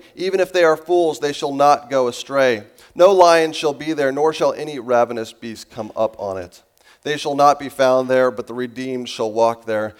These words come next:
and the ransomed of the Lord shall return and come to Zion with singing. Everlasting joy shall be upon their heads. They shall obtain gladness and joy, and sorrow and sighing shall flee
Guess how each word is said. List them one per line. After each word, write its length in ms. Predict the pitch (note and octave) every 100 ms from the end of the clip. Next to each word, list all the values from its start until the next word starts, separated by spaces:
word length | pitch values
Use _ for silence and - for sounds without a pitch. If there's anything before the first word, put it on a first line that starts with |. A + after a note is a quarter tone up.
| _
and 120 | - A#2+
the 60 |
ransomed 520 | A2 B2 B2 C3+ A#2
of 140 | G#2+ G#2
the 80 | A2
Lord 520 | A2 A2 G#2+ G#2 -
shall 160 | A2+
return 460 | G#2 G#2 - A2+ G#2+
and 180 | A2 A2
come 280 | - C3+ C3
to 100 | B2
Zion 360 | A2+ A2 G#2
with 120 | G2+ -
singing. 460 | - A2 G2+ F#2+ _ - _
Everlasting 680 | D#3+ D#3+ F3 E3 E3 E3+ D#3
joy 300 | C3 C#3+ C#3
shall 160 | C3 B2+
be 180 | A#2 B2
upon 420 | A#2+ C3 A#2+ A#2
their 120 | A2
heads. 480 | A2+ A#2 A2 G#2+ - _ _
They 140 | C3
shall 200 | C3+ C#3+
obtain 380 | B2+ B2+ C3+ A#2+
gladness 580 | A2 A#2+ A#2+ A#2 G2+ -
and 160 | A2 G#2
joy, 380 | A2+ G#2+ G2+ -
and 120 | A2
sorrow 380 | - C3 C3+ A2
and 140 | G#2+
sighing 420 | - A#2+ G#2 G2
shall 240 | F#2+ - G2+
flee 340 | _ A#2+ G#2